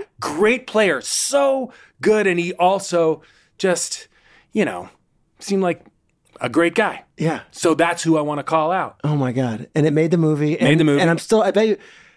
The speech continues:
Speaker 2: there's probably so many lines you get yelled at you, but I'm sure, "I got Matsui." It's probably
Speaker 1: Ba-, barely ever.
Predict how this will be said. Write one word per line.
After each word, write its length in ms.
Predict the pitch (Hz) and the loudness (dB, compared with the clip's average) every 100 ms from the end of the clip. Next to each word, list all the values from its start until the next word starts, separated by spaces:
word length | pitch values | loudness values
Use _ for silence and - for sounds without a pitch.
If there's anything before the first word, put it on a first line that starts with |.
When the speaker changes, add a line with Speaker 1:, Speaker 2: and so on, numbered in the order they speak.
| _ | _
Speaker 2:
there's 160 | - 165 | -4 0
probably 200 | 214 190 | 2 2
so 200 | - 160 | 0 0
many 160 | 156 156 | 0 0
lines 400 | 135 139 139 139 | -2 -4 -4 -6
you 80 | |
get 260 | 131 135 - | -4 -4 -4
yelled 280 | 127 123 135 | -4 -4 -4
at 80 | 139 | 0
you, 160 | 156 | -2
but 140 | 143 135 | 0 -4
I'm 100 | 131 | -6
sure, 420 | - 156 139 143 - | -4 -2 -2 -4 0
"I 80 | 330 | 2
got 160 | 349 | 4
Matsui." 500 | 349 349 339 339 269 | 4 2 0 2 2
It's 180 | 202 190 | 0 0
probably 420 | 214 196 180 180 _ - | 0 0 -2 -4 _ -4
Speaker 1:
Ba-, 200 | 135 139 _ | -4 -4 _
barely 420 | 135 151 156 147 - | -2 2 2 0 -2
ever. 300 | 131 110 | -2 -2